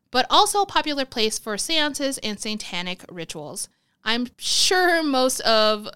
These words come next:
these kind of things were amateur attempts, considering it. Okay, so, like, when you look at a lot of pictures, there's a lot of pentagrams drawn on the floor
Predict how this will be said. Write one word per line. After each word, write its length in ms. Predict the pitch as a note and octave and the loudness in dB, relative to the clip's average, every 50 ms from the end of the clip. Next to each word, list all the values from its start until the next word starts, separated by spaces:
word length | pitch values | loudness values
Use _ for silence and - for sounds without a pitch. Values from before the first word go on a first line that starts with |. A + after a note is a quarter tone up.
| - G#3+ | -8 -8
these 920 | F#3+ G#3 G#3 G3+ G3+ G3 F#3+ F#3+ F#3+ F#3 F#3+ F#3+ G3+ F#3+ - - - - | -6 -4 -2 -2 0 0 0 0 0 -2 -4 -6 -8 -10 -12 -14 -14 -14
kind 280 | - - - G3+ F#3 F#3 | -12 -6 -4 -4 -2 -2
of 120 | F3+ F3 | -4 -6
things 340 | - G3 F#3 F#3 F#3+ F#3 - | -4 -4 -4 -4 -4 -8 -8
were 240 | F#3+ F#3 F#3 F3+ - | -6 -6 -6 -4 -4
amateur 380 | - A#3+ C4+ C#4+ C#4 - C4+ B3+ | -4 -4 -4 -4 -6 -4 -4 -4
attempts, 480 | B3 - - B3 A#3 A#3+ - - - | -4 -4 -4 -4 -4 -4 -4 -6 -8
considering 680 | - - A3 G#3+ G#3+ G#3+ G3+ G3 G3 G3 F#3+ F3+ F3 - _ _ | -8 -8 -8 -6 -4 -4 -4 -4 -4 -6 -8 -10 -12 -14 _ _
it. 240 | - F3+ F3+ - _ _ _ _ - - - - - | -12 -10 -10 -10 _ _ _ _ -20 -18 -16 -14 -12
Okay, 120 | B3+ B3 | -10 -8
so, 120 | A3+ - B3 | -6 -4 -4
like, 100 | B3+ C4 | -2 -2
when 120 | C#4 C#4 | -2 -2
you 80 | D4 E4+ | -2 -4
look 100 | F4+ - | -4 -4
at 60 | G4+ | -2
a 20 | |
lot 140 | E4+ A#3 A3 | 0 0 -2
of 100 | A3 G#3+ | -2 -4
pictures, 340 | - G3+ G3 - G#3 G3+ G3 | -8 -10 -8 -6 -6 -4 -4
there's 220 | - G3+ F#3 F#3 | -4 -6 -6 -6
a 40 | F#3 F#3 | -8 -8
lot 180 | F#3+ F#3 F#3+ | -6 -6 -6
of 180 | F#3+ F#3+ _ - | -6 -8 _ -14
pentagrams 560 | - - A3 G#3+ - A3 A3+ G#3+ G#3 G#3 G3 | -8 -8 -8 -6 -6 -6 -4 -4 -4 -4 -4
drawn 240 | - G3 F#3 F3+ E3+ | -6 -8 -8 -8 -10
on 60 | D#3+ | -12
the 80 | D#3 - | -16 -16
floor 560 | - - - C#4+ C4+ B3+ B3+ B3 A#3+ A#3+ | -16 -10 -4 0 2 4 4 4 4 2